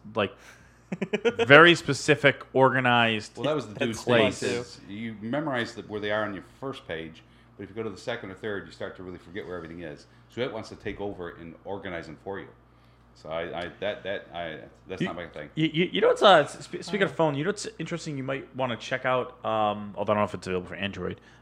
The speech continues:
Speaker 1: um, is called, uh, Fantabulous. It's called the Fantabulous app. It was actually developed by,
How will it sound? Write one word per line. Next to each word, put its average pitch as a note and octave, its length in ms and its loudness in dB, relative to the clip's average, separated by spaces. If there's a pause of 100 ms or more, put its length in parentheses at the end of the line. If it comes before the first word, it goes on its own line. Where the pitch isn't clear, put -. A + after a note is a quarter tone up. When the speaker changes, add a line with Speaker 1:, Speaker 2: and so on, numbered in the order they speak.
(160)
Speaker 1:
um, G2 500 2
is G2 160 -12
called, A2+ 640 0 (180)
uh, G2+ 360 2 (580)
Fantabulous. A#2 1400 -6
It's - 100 -20
called A#2 180 -2
the G#2+ 40 -10
Fantabulous A2 680 -6
app. A2+ 180 -6
It - 20 -6
was A2 120 -4
actually A#2 180 -4
developed G2+ 280 -4
by, F#2 180 -2